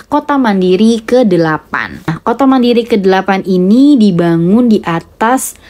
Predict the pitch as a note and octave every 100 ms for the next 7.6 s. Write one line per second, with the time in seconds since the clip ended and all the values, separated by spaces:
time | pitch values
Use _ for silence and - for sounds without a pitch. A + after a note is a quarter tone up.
0 | - B3 C#4+ C#4 F#3+ F#3+ A#3 - G#3+ F3
1 | - G#3+ A3+ G3 F#3+ F#3 F3+ F3 A3+ A3
2 | - E3+ E3+ - F3 F3+ E3 D#3+ E3 -
3 | _ F3 D#3 - - _ - _ _ _
4 | _ - F#3+ G3+ E3 D#3+ F3+ C4 A#3 G#3
5 | - G3+ F3+ F3+ F#3+ - F#3+ F#3 G#3+ E3+
6 | E3 - - E3 D#3+ G3+ - D#3+ - F3
7 | D#3+ - E3+ A2 D#2 -